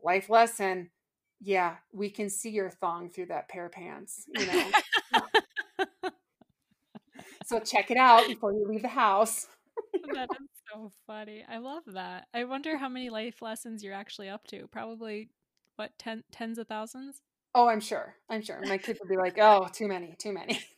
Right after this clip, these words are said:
Speaker 1: <laughs>
Speaker 2: <laughs> Well, is there anything that you wanted to make sure that we spoke about, about that we haven't already?
Speaker 1: Probably could tell you lots of other things, like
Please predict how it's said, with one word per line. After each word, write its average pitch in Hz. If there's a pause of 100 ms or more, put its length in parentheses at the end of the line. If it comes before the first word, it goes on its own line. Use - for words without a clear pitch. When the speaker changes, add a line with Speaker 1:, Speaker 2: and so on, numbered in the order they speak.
(220)
Speaker 1:
<laughs> - (960)
Speaker 2:
<laughs> 269 (1500)
Well, 277 (440)
is 240
there 262
anything 269 (200)
that 214 (240)
you 226
wanted 208
to -
make 208
sure 208 (220)
that 220
we 208
spoke 196
about, 202 (120)
about 196
that 208
we 208
haven't 202
already? 208 (480)
Speaker 1:
Probably 202
could -
tell 196
you 185
lots 180
of 185
other 185
things, 170
like 170